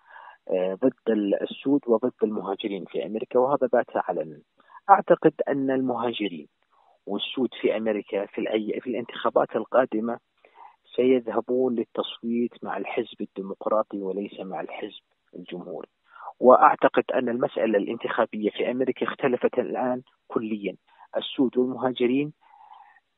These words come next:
في الانتخابات القادمة وما بعد القادمة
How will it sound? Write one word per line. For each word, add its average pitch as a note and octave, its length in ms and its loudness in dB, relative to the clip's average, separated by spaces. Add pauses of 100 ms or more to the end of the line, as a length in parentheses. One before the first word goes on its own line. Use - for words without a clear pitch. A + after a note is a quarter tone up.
(140)
في C#3+ 80 8
الانتخابات C#3+ 640 4
القادمة E3 680 4 (180)
وما F#3+ 360 10
بعد B2+ 260 2
القادمة A2 680 0